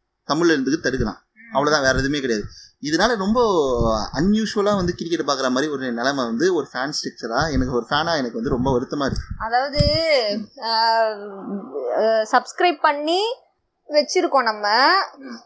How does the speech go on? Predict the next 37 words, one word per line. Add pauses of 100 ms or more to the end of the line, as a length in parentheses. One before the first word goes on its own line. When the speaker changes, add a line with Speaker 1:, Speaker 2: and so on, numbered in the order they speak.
(140)
Speaker 2:
தமிழ்
ஸ்டார்
ஸ்போர்ட்ஸை.
Speaker 1:
ஆ.
Speaker 2:
டி-,
நான்
டி
வில
அதை
பார்க்க
முடியாம (540)
Speaker 1:
இவன்
பண்றான். (160)
Speaker 2:
ஆ, (420)
டிஸ்னி (100)
ஹாட்ஸ்டார்ல, (440)
Speaker 1:
ஆ.
Speaker 2:
ஆ,
ஸ்டார்
ஸ்போர்ட்ஸ்
இங்கிலீஷ்ல
வச்சு
அதை
காஸ்ட்
பண்ணி
வி-,
வி-,
<laughs>
டி
வில
பார்க்குற
Speaker 1:
ஆ.
Speaker 2:
மாதிரி
இருக்கு
நிலைமை,
அப்படிதான்
இருக்கு.